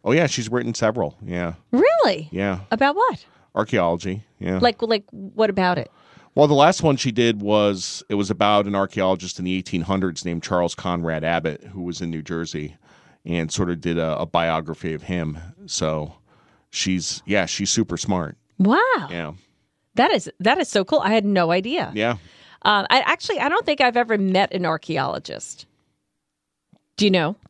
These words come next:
Speaker 2: I mean, like, that's not a field that I would really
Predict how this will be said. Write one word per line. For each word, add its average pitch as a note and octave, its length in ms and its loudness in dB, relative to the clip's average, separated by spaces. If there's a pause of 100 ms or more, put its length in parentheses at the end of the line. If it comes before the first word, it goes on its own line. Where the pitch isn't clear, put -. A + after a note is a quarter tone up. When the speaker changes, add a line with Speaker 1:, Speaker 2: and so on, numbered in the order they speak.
(140)
Speaker 2:
I G3 100 4
mean, G3 180 4
like, G3+ 200 2
that's B3 300 0
not D4+ 160 4
a G3 120 2 (180)
field F#3 540 0 (500)
that F3 380 -2
I E3 180 2
would E3+ 260 -6
really E3+ 360 0